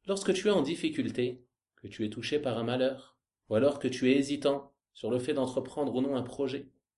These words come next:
et que tu entends une bonne parole, quelqu'un te rassure, te dit de ne pas t'inquiéter, alors ta poitrine, elle s'apaise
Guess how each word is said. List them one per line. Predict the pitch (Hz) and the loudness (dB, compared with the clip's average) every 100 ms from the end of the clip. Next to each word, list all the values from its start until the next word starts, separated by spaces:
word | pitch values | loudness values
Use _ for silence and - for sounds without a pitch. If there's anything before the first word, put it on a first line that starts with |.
| _ | _
et | 131 | -2
que | 190 | 0
tu | 185 | 2
entends | 220 226 226 | 0 0 -2
une | 135 | 0
bonne | 151 151 | -2 -4
parole, | 131 113 139 98 - _ _ _ | -4 -4 -4 -6 -16 _ _ _
quelqu'un | - 104 127 127 | -12 -8 -4 -2
te | 113 | 0
rassure, | 123 127 - 127 127 | 0 0 -2 -2 -4
te | - | -6
dit | 101 110 | -6 -2
de | 110 | 0
ne | 104 | 0
pas | 123 | -2
t'inquiéter, | 123 127 131 127 131 - _ _ _ _ | -4 -4 -4 -6 -8 -12 _ _ _ _
alors | 110 110 147 90 - - _ _ | 0 2 2 0 -6 -18 _ _
ta | - | -8
poitrine, | 110 120 110 - 156 | -4 -2 -4 -4 -6
elle | 107 | -6
s'apaise | - 113 - 180 113 - - | -6 -8 -4 -4 -4 -8 -14